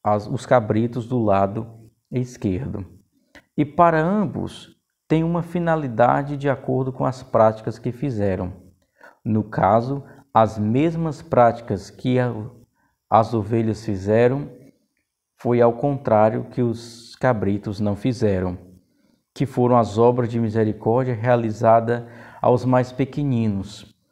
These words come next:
Quem são esses pequeninos prediletos por Jesus?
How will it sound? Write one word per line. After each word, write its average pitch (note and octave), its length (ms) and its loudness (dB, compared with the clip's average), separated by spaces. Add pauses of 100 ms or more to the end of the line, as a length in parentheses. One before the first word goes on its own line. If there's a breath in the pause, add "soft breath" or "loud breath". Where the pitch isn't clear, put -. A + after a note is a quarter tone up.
(360)
Quem A3+ 160 0
são F3 260 -2
esses C#3+ 220 -8
pequeninos B2+ 920 0
prediletos A#2 800 0
por A#2 200 -2
Jesus? G2 720 -4